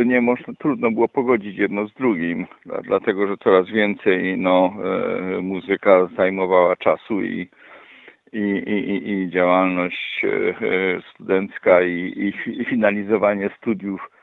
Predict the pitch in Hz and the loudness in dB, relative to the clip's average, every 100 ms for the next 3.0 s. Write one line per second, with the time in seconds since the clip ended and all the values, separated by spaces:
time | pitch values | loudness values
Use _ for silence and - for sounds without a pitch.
0 | _ - _ _ 110 113 101 98 101 95 | _ -20 _ _ 0 2 6 4 2 -4
1 | 98 101 - 101 - 92 92 82 76 80 | -2 -2 -2 -6 -4 -6 -4 -4 -4 -6
2 | 113 165 175 170 165 147 151 127 127 | -4 -4 -4 -4 -2 0 0 4 4